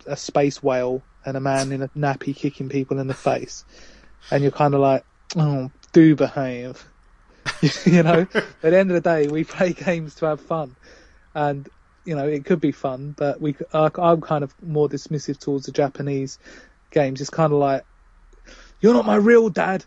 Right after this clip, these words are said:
Speaker 1: anymore." Like, when we were younger, we used to love all these Japanese games and we were
Speaker 2: Yeah.
Speaker 1: really happy. And we were like, "The Japanese, we're so lucky we've got these Japanese games that are so quirky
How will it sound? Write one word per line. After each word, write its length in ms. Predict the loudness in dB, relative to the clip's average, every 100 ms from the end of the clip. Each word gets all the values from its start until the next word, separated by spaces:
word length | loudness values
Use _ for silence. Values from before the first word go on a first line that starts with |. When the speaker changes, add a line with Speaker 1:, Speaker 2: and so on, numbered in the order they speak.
| _ -12
Speaker 1:
anymore." 420 | -10 -8 -8 -6
Like, 220 | -6 -4
when 160 | -2 -2
we 160 | -2
were 220 | -2 0 2
younger, 340 | 2 2 2
we 100 | 2
used 120 | 0
to 60 | -2
love 180 | -2 0
all 60 | -2
these 160 | -4
Japanese 460 | -4 -6 -8 -12 -8
games 340 | -8 -8 -8
and 80 | -6
we 80 | -4
were 80 | 0
Speaker 2:
Yeah. 60 |
Speaker 1:
really 180 | 0 0
happy. 560 | -2 -4 -2 -4 -4 -8 -16 -20 -16 -6
And 300 | -4 -4 0
we 80 | 2
were 60 |
like, 160 | 2 -2
"The 80 | -2
Japanese, 540 | 2 2 0 -4 -2
we're 60 | -4
so 200 | 0 2
lucky 240 | 2 0
we've 140 | -4 -2
got 120 | -2
these 160 | -6 -4
Japanese 500 | -4 -4 -6 -8 -6
games 300 | -6 -6 -10
that 80 | -10
are 40 |
so 200 | -2 -2
quirky 760 | -2 0 2 2 0 -4 -8